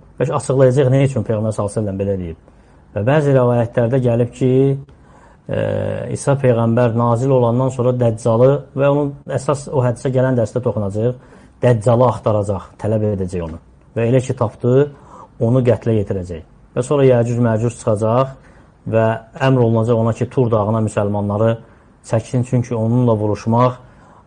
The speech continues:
e, onlar bacarmayacaqlar Yəcüc Məcüclə vuruşmağa, çünki sayları çox olacaq və həmin o Nəvvas ibn Səmənin rəvayətində gəlir ki,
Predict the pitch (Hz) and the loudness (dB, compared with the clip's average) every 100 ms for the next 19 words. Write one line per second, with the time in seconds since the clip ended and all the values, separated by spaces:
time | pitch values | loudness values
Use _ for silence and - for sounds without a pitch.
0 | - 104 101 104 101 104 117 110 113 120 | -6 -2 -2 -2 -2 2 2 2 2 2
1 | 110 101 90 90 90 87 - 107 107 98 | 2 0 -4 -6 -6 -8 -10 -6 -4 -2
2 | 107 107 104 98 110 98 98 - 104 101 | -4 -4 -4 -2 -2 -2 -4 -4 -4 0
3 | 117 120 117 - - 117 113 120 135 135 | 0 0 -6 -4 -2 0 2 4 4 2
4 | - - - - - _ - 131 120 117 | -8 -20 -20 -20 -20 _ 0 2 4 4
5 | 104 110 110 - - _ - _ 117 120 | 4 4 2 0 -12 _ -20 _ -2 -2
6 | 117 120 127 135 117 113 120 117 120 117 | 0 0 2 2 0 0 2 2 0 0
7 | 113 - 110 110 117 110 107 101 120 110 | -2 -2 -2 0 0 0 0 -2 -2 -2
8 | 113 110 120 | -2 -2 -2